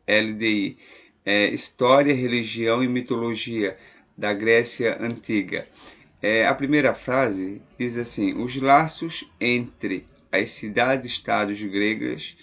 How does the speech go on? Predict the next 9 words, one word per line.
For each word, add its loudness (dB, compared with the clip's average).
eram 2
fruto -4
do 0
idioma 0
e -4
da 0
religião -6
que -6
compartilhavam." -6